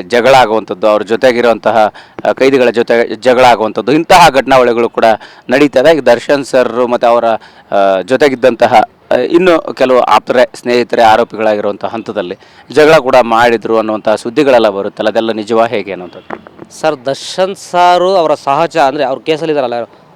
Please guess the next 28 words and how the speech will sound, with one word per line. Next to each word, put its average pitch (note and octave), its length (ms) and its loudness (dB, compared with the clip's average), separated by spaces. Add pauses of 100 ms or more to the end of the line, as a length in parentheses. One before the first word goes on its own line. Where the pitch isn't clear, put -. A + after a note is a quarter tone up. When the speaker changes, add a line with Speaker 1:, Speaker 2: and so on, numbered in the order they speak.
(140)
Speaker 2:
ಆ, D3 80 -2 (840)
ಅವರು, G3 480 2
ಅವರು G3 220 2
ಜಗಳ C#3+ 320 0
ಆಡೋಕ್ಕೆ F3 300 0
ಸಾಧ್ಯನೇ D3 640 -2
ಇಲ್ಲ D3+ 120 -2
ಸರ್. A#2 200 -10 (360)
ಯಾಕೆ F#3 260 0
ಅಂದರೆ F#3 580 -2 (120)
ದರ್ಶನ್ G#3+ 320 -2
ಸಾರ್ಗೂ A3 240 -2
ಅವ್ರಿಗೂ G#3 220 -2
ಭೇಟಿನೇ E3+ 340 -4
ಇಲ್ಲ. A2+ 160 -10 (960)
ಅವ್ರು E3+ 200 4
ಯಾರಂತ F#3+ 220 4
ನನಗೆ F#3+ 180 0
ಗೊತ್ತಿಲ್ಲ. D#3+ 320 0 (580)
ಆ E3+ 140 4
ಥರ A#3 180 2 (280)
ಸೌಕ-, F#3+ 320 0
ಆ D3 160 2
ಥರ G#3+ 160 4 (460)
ಇದು D3+ 420 2
ಅವಕಾಶಗಳು G3+ 600 0
ಅಲ್ಲಿಲ್ಲ D#3 320 2
ಸರ್. - 200 -4